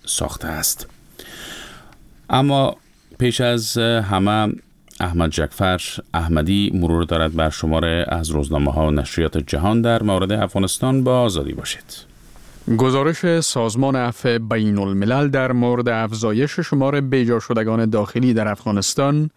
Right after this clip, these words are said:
Speaker 2: توجه نشریه‌های غربی را به خود جلب کرده است. بر اساس این گزارش تعداد بیجا شدگان داخلی افغانستان به یک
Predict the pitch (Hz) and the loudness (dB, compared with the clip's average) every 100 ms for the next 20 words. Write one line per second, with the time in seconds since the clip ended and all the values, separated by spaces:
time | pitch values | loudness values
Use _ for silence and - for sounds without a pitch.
0 | - 120 117 123 165 156 156 143 117 101 | -2 0 2 2 2 2 2 2 0 -4
1 | - 117 110 123 135 131 113 110 104 107 | -2 0 2 2 2 2 0 0 0 0
2 | 139 139 110 107 - 127 117 123 107 98 | 2 2 0 -2 0 -2 0 0 0 -4
3 | - 95 92 65 - - - - _ - | -6 -4 -4 -4 -4 -4 -8 -20 _ -4
4 | 107 120 127 170 160 175 156 135 123 143 | 0 2 2 0 0 2 2 2 2 0
5 | - 139 117 127 143 139 131 123 131 120 | -2 -2 0 0 2 2 0 0 0 0
6 | 120 123 120 110 131 135 110 - 120 117 | 2 2 2 0 0 0 0 -2 0 0
7 | - 151 151 127 113 131 | 0 0 2 0 0 -2